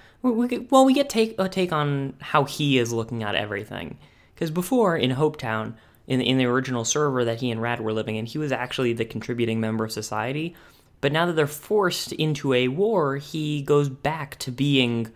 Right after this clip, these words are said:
Speaker 2: what he was programmed to. Like, it seems like when
Speaker 1: Mm-hmm.
Speaker 2: society breaks down, when there is, like, this war that happens, we have to rely on our instincts and inner natures more and more, like our base
Speaker 1: Which is a,
Speaker 2: programming.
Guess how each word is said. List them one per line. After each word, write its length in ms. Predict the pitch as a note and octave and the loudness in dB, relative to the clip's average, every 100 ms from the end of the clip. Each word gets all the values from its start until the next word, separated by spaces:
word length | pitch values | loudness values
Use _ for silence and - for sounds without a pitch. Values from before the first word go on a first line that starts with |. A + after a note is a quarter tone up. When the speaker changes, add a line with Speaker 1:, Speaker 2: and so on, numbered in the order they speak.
| - | -12
Speaker 2:
what 160 | - B2+ | -4 -2
he 100 | C3 | 0
was 120 | A#2 | -2
programmed 420 | - A#2+ A#2 A2 | 0 0 0 -2
to. 60 | - | -4
Like, 180 | D3+ F3 | -2 0
it 140 | F3 F3 | 0 2
seems 240 | A3+ A#3 | 2 4
like 160 | G#3 F3+ | 4 6
when 120 | A#2+ | 4
Speaker 1:
Mm-hmm. 80 | G#2+ | 4
Speaker 2:
society 640 | F#2 - E3+ F#3+ G3 F#3 | 4 2 2 0 0 0
breaks 380 | C3+ B2+ B2+ - | 0 -2 -2 -4
down, 360 | A2+ G2 F#2 - - - - _ - | -6 -8 -10 -14 -20 -20 -20 _ -2
when 200 | C3 C3+ | 0 4
there 180 | C#3+ D#3 | 4 4
is, 280 | C#3+ C#3 | 4 2
like, 160 | C3+ B2+ | 0 0
this 180 | B2+ - | -4 -2
war 240 | E3+ G#3 | 0 2
that 140 | D#3 A#2+ | 2 -2
happens, 500 | A2+ A2+ A#2+ A#2 - - - | -4 -4 -4 -6 -8 -14 -6
we 140 | C3+ | -2
have 280 | C3+ D#3+ D#3 | 0 2 0
to 80 | - | 2
rely 400 | C#3 C3 C3 C3 | 2 4 4 2
on 200 | B2+ B2+ | 2 0
our 140 | A#2+ A#2 | 0 -2
instincts 520 | A#2+ A#2+ - A#2 A#2 | -2 -2 -2 -2 -2
and 160 | A2+ A2 - | -4 -4 -2
inner 220 | B2 A#2+ | 0 0
natures 680 | A2+ A2+ A2+ G2+ F#2+ G2 - | 0 -2 -4 -6 -8 -8 -4
more 300 | A#2+ A2+ G#2 | -2 -2 -2
and 100 | G#2 | -6
more, 380 | G#2 G2 - - | -8 -10 -12 -14
like 140 | - G#2+ | -10 -6
our 60 | |
base 180 | G#2+ A2+ | 0 4
Speaker 1:
Which 140 | F3 - | 4 6
is 160 | F3 | 6
a, 20 | F3 | 6
Speaker 2:
programming. 380 | E3 F#2+ A#2 | 0 -2 -12